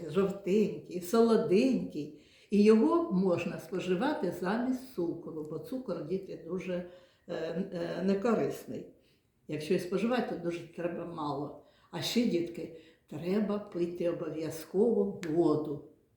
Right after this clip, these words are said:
тому що вона очищає наш організм. Можна, е, купляти очищену воду, а можна купляти в бутилочках ось таку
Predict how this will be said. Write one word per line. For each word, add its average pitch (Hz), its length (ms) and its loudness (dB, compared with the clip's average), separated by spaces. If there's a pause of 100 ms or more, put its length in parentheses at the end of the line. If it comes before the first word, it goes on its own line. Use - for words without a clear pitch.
(920)
тому 160 320 -6
що - 220 -8
вона 151 480 -4 (260)
очищає 170 680 -4
наш 170 360 -6
організм. 151 600 -6 (340)
Можна, 175 720 0
е, 170 40 -2
купляти 185 560 2
очищену 175 640 2
воду, 151 340 -4
а 175 100 -2
можна 254 340 0
купляти 214 580 -6 (320)
в 180 40 -8
бутилочках 156 840 -4 (340)
ось 196 260 -2
таку - 580 -8